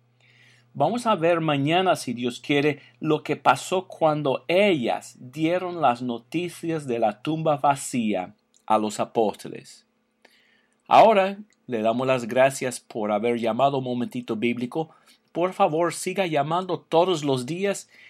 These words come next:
y hable con sus amigos de Momentito Bíblico para que ellos también llamen.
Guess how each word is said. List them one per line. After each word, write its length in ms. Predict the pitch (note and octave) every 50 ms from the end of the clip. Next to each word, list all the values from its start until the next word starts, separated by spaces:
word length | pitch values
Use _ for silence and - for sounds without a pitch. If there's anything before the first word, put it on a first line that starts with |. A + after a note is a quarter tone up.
| - _ -
y 120 | - E3 F3
hable 400 | F3+ G3+ A3 G#3 A#3 A#3+ A#3 -
con 160 | - E3+ D#3
sus 180 | - D#3 D3+
amigos 800 | D#3 D3+ D3+ D3+ D#3+ F3 G3 G#3 G3+ E3+ C3 A2+ G#2 G2+ G2+ G2
de 100 | G2 G#2+ G#2+
Momentito 540 | A2 A#2 A#2+ B2 A#2+ A2+ - A#2 - - G#2+
Bíblico 520 | G#2 A#2+ B2 B2+ C3+ C3+ B2+ - C3+ C3+
para 180 | B2+ A#2+ B2 A#2+
que 160 | B2 B2 C3
ellos 260 | C#3+ D3 C#3+ C3+ -
también 440 | - C3 A#2+ A#2 A#2+ B2+ B2+ B2 A2+
llamen. 580 | G#2 A#2+ A#2 A#2 A2+ G#2 F#2 F2 F2 E2 D#2+